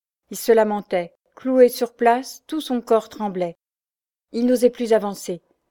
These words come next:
de peur de découvrir le cadavre de sa mère au milieu des décombres. « Restez là », commanda le docteur, et Pierre, obéissant, s'affaissa sur le sol, le visage dans ses mains. Monsieur Hébert regarda pendant quelques secondes avec pitié ce fils qui pleurait une mère infâme. «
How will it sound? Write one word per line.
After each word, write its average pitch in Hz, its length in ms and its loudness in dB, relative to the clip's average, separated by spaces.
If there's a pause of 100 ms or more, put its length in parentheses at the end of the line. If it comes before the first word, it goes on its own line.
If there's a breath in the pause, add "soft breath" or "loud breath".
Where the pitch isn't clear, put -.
de 240 100 2
peur 220 280 2
de 220 80 -4
découvrir 240 560 0
le 202 80 -2
cadavre 208 320 2
de 202 80 -4
sa 208 160 -2
mère 196 240 -2
au 190 40 -4
milieu 185 280 -4
des 180 120 -4
décombres. « 170 560 -12 (840)
Restez 262 320 0
là », 165 200 -4 (420)
commanda 180 340 -8
le 170 100 -8
docteur, 175 540 -10 (400)
et 185 80 -12
Pierre, 226 520 -2
obéissant, 196 600 -8 (280)
s'affaissa 220 460 -4
sur 202 180 -8
le 190 80 -8
sol, 208 420 -8 (220)
le 190 60 -10
visage 180 420 -8
dans 190 80 -16
ses - 200 -12
mains. 170 180 -14 (960)
Monsieur 175 220 -12
Hébert 208 400 -4
regarda 180 420 -4
pendant 190 220 -10
quelques 180 300 -10
secondes 208 360 -10
avec 180 240 -8
pitié 226 460 -10
ce 185 180 -16
fils 214 380 -16
qui 196 140 -16
pleurait 190 320 -4
une 185 180 -10
mère 180 200 -8
infâme. « 170 520 -12